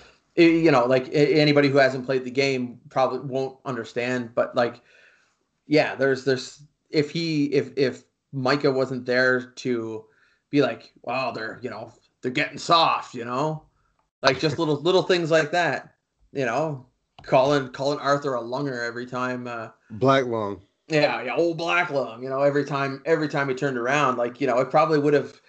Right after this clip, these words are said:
Speaker 1: the, the, uh, the, the events of the, the latter half of the game would have went drastically different.
Speaker 2: It was always funny 'cause after I played it through the first time and I went back and played it again, I tried to kill Micah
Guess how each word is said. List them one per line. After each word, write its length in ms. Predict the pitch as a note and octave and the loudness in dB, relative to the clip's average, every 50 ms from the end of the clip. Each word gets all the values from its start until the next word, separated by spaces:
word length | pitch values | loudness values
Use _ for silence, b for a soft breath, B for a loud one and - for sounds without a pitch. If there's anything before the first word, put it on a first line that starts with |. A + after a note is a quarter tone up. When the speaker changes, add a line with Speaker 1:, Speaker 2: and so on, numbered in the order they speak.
| b b b b b - | b b b b b 2
Speaker 1:
the, 200 | C#3+ D3+ D#3+ D3 | 2 4 4 4
the, 200 | C#3+ C#3+ D3+ D3+ D3+ C#3+ C3+ C3+ | 2 2 2 6 6 6 6 4
uh, 40 | C3+ B2+ | 2 -2
the, 240 | C#3 C#3 C#3 C3+ C3 | -2 -2 -2 -2 -2
the 160 | B2+ C3+ C#3+ | 0 0 0
events 480 | C#3 C#3 C#3+ D3 D#3 D#3 - - - | 0 2 2 2 2 0 -8 -8 -2
of 160 | D3 C#3+ B2+ B2 | -2 -2 0 0
the, 260 | C3+ B2+ B2+ B2+ B2+ | 0 0 0 0 0
the 100 | B2+ B2 | -2 -2
latter 240 | B2 B2+ B2+ C#3+ C3+ | -2 0 2 2 2
half 260 | A#2+ B2+ B2+ B2+ C3 | 2 0 -4 -4 -4
of 60 | A2+ | -8
the 60 | A#2+ | -10
game 180 | A#2 A#2+ B2 B2 | -10 -10 -8 -8
would 80 | B2 | -8
have 80 | A#2+ A#2 | -8 -8
went 220 | A#2 A2+ G2 _ | -10 -12 -14 _
drastically 500 | - A#2+ A2 A2 G#2+ - - G#2+ - F#2 | -12 -8 -8 -8 -8 -10 -14 -16 -16 -16
different. 320 | F2+ E2+ G2 - - - - - - _ _ _ _ _ _ _ - - | -16 -16 -18 -18 -18 -20 -20 -20 -20 _ _ _ _ _ _ _ -2 2
Speaker 2:
It 80 | F3 | 2
was 140 | F3 D#3+ C#3+ | 4 4 4
always 240 | E3 F3+ F3 D#3 - | 4 4 2 2 -2
funny 280 | - - D3+ D3 C3+ | -4 -6 -4 -4 -4
'cause 180 | A#2+ - B2+ A#2+ | -6 -4 -2 0
after 240 | C3 C#3+ D3 - C#3+ | 0 0 0 0 -4
I 20 | B2+ | -4
played 280 | - - D3 D3+ D3+ | -2 -2 -4 -2 -2
it 120 | C#3+ - - | -4 -6 -4
through 160 | B2+ C3+ B2+ | -6 -4 -4
the 120 | A2+ G#2+ - | -6 -4 -2
first 280 | B2 B2 B2 G#2+ - | 0 0 0 -2 -4
time 320 | - A2 G2 F2+ F2+ F2+ F2 _ _ - | -6 -6 -6 -4 -6 -8 -12 _ _ -10
and 80 | A2+ | -6
I 40 | A2+ A2 | -4 -2
went 180 | B2 A#2+ A2 | -2 -2 -2
back 200 | A2+ A2+ A#2 A2+ | -2 -4 -4 -4
and 100 | G#2 F#2 | -4 -8
played 200 | - A#2+ A#2+ A2+ | 0 0 2 2
it 80 | G#2+ G#2 | 2 -2
again, 420 | G#2+ E2+ G#2 G#2 G2+ G2 F#2+ F2+ b b b b b b b b _ - - | -6 -6 -4 -4 -4 -4 -6 -8 b b b b b b b b _ -4 -2
I 80 | D3 | -2
tried 400 | D3 - - - D3+ D3 D3 C#3 A#2+ | -2 -2 0 2 2 2 2 2 0
to 60 | A#2 | -6
kill 300 | A2+ - - C#3+ B2+ A#2 | -8 -6 -4 -2 -2 -2
Micah 500 | A2 G#2+ A2 A2 G2 - - A#1 - | -2 -2 -4 -4 -6 -8 -12 -14 -14